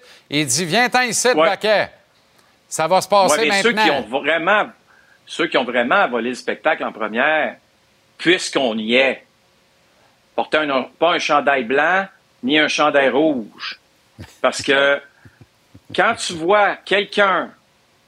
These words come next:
Speaker 2: se faire détruire comme ça dans le dos, puis que tu me donnes un deux minutes de plus parce que je suis pas content pour rudesse, alors je vois pas où la rudesse,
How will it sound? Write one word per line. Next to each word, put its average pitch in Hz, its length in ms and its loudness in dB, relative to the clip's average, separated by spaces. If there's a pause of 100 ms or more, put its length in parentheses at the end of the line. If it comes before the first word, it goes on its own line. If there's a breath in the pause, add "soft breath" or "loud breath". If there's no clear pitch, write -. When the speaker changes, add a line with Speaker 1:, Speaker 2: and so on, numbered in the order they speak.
Speaker 2:
se - 140 -12
faire 156 440 2
détruire 180 600 -2
comme 147 180 -2
ça 185 200 -4
dans 139 180 -2
le 123 80 -4
dos, 175 500 0 (680 soft breath)
puis 143 140 -2
que 160 100 0
tu 175 240 -4
me 160 40 -4
donnes 214 540 0
un 151 180 2
deux 180 160 2
minutes 196 280 0
de 160 100 4
plus 190 320 0
parce - 180 -2
que 151 80 -2
je - 80 -4
suis - 100 -6
pas 175 120 -2
content 175 420 2
pour 127 160 -4
rudesse, 147 420 0
alors 131 260 2
je - 60 -18
vois 127 140 0
pas 165 120 4
où 175 120 -4
la 160 120 4
rudesse, 160 520 0